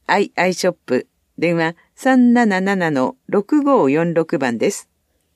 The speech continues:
東京ジャイアンツタウンへの道。稲城シティ、東京ジャイアンツタウン。南山地区で計画されている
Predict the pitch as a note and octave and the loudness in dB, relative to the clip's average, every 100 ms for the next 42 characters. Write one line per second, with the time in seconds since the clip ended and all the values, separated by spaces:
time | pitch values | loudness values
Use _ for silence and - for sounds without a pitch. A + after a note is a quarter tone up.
0 | _ _ _ _ _ _ _ _ _ _ | _ _ _ _ _ _ _ _ _ _
1 | _ _ _ _ _ _ _ _ - C#4 | _ _ _ _ _ _ _ _ 0 2
2 | E4 - C#4 C4 G3 G#3 D#4 D4+ D4+ C#4 | 2 2 4 4 4 4 4 4 2 0
3 | - C4+ C4 G#3+ F#3 D#3 B2+ B2 - B2+ | -2 2 4 4 2 0 0 0 -2 -4
4 | - _ _ _ _ _ _ _ _ _ | -4 _ _ _ _ _ _ _ _ _
5 | _ _ _ - G#3+ A#3 A3 A#3+ - D3 | _ _ _ -2 2 2 2 0 -2 -2
6 | C3+ A#2+ - _ _ _ _ _ _ _ | 0 -2 -6 _ _ _ _ _ _ _
7 | _ _ - D4 D#4+ C#4+ C4+ G#3 A3 A3 | _ _ 2 4 4 2 2 4 2 2
8 | G#3 G3 - - D#3+ B2+ A#2 G#2 _ _ | 0 -2 -6 -2 0 0 -2 -4 _ _
9 | _ _ _ _ _ _ _ _ _ _ | _ _ _ _ _ _ _ _ _ _
10 | _ _ _ _ _ - A3+ C#4+ C4+ B3+ | _ _ _ _ _ -2 0 2 4 4
11 | B3+ B3+ B3+ - E3+ D#3+ G#3 G3 G3 - | 2 0 -2 -4 -2 0 0 0 -2 -4
12 | F3 E3+ E3+ E3 D#3 C#3+ C#3+ | -2 -2 0 -2 0 0 -2